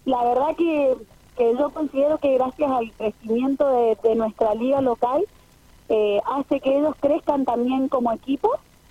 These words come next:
y cuando salen afuera a representarnos, eh, lo hacen de la mejor manera. Yo siempre los sigo por, por los vivos de Facebook, porque no, no he tenido oportunidad de acompañarlos, y la verdad que tienen una competencia,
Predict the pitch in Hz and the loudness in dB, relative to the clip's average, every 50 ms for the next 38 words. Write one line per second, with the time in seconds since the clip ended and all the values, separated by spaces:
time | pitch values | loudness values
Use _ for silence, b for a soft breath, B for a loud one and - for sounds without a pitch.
0 | - - - _ - _ - - 262 254 247 240 240 226 - - 226 226 226 226 | -20 -20 -20 _ -20 _ -8 -6 -4 -2 0 -2 -2 -2 -2 -2 -2 0 0 -2
1 | 226 - 285 277 285 294 285 285 294 285 277 262 247 240 233 233 - 254 269 269 | -2 -2 -2 -2 0 0 0 0 0 0 -2 -2 -2 -4 -4 -4 -2 0 0 2
2 | 294 285 269 254 233 240 220 - 247 220 214 - 240 262 294 320 349 - 539 _ | 2 2 0 0 0 -2 -2 0 0 0 0 0 -2 -2 0 0 0 0 -2 _
3 | _ _ - - - - - - _ _ - 226 220 208 202 196 202 - - - | _ _ -20 -20 -20 -20 -20 -20 _ _ -2 0 2 2 2 2 0 -2 -2 -2
4 | 226 220 226 240 247 - 277 262 247 233 226 226 214 214 208 - - 262 254 254 | -2 -2 -2 -2 -2 -2 -2 0 0 0 0 0 0 -2 -2 -2 -2 -2 -2 0
5 | 240 226 233 233 220 208 196 202 226 240 240 233 220 208 - - - - - - | 0 -2 -2 0 0 0 0 2 0 0 0 0 -2 -4 -8 -20 -20 -20 -20 -20
6 | - - - - - _ - - - - 311 311 302 294 311 302 285 240 - - | -20 -20 -20 -20 -20 _ -20 -20 -6 -2 0 2 4 4 4 4 0 -2 -2 -4
7 | 311 302 311 302 - 269 262 254 247 233 220 - - 240 233 240 240 254 240 285 | -2 0 0 0 0 0 0 2 2 0 0 0 -2 0 2 2 2 2 2 0
8 | 311 320 339 330 269 277 - 302 330 370 359 339 311 - 254 247 233 233 220 220 | 0 2 2 2 0 0 0 0 0 2 2 0 0 0 -2 -2 0 0 -2 0
9 | 220 214 - - - - 233 240 254 254 240 247 254 262 - 269 254 254 269 269 | -2 -4 -6 -8 -6 -2 0 0 2 0 0 0 0 0 0 0 0 2 0 0
10 | 254 269 247 - 240 226 220 233 247 269 269 277 262 240 233 226 220 240 262 277 | 0 -2 0 0 0 0 0 0 0 -2 -2 -2 -2 -2 -2 0 0 0 0 0
11 | 294 302 277 254 226 208 - _ _ _ - - - 240 226 220 220 233 262 294 | 2 2 2 0 -2 -4 -8 _ _ _ -20 -6 -2 -2 0 2 2 2 0 -2
12 | - - 262 233 220 208 - - - - - 254 226 _ _ - - - - 339 | -2 -2 -2 -2 -2 -4 -10 -18 -20 -18 -14 -14 -14 _ _ -20 -20 -4 -2 0
13 | 320 302 302 277 277 285 285 285 - 269 240 226 - 233 233 - 262 277 285 285 | 0 2 0 0 0 0 -2 0 0 0 -2 2 0 0 2 4 2 2 2 0
14 | - - 269 240 | -2 -2 -4 -2